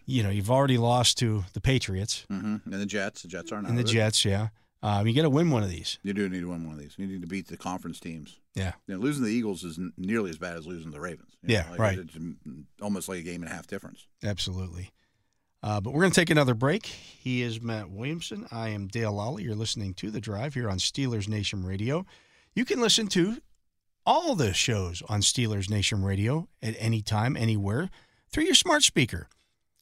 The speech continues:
Speaker 1: Just say, "Alexa, play Steelers Nation Radio from my heart,"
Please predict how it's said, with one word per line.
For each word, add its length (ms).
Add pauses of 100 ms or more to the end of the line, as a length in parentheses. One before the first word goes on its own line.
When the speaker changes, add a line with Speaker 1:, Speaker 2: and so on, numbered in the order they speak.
(120)
Speaker 1:
Just 220
say, 160
"Alexa, 520 (320)
play 140
Steelers 460
Nation 260
Radio 300
from 160
my 140
heart," 300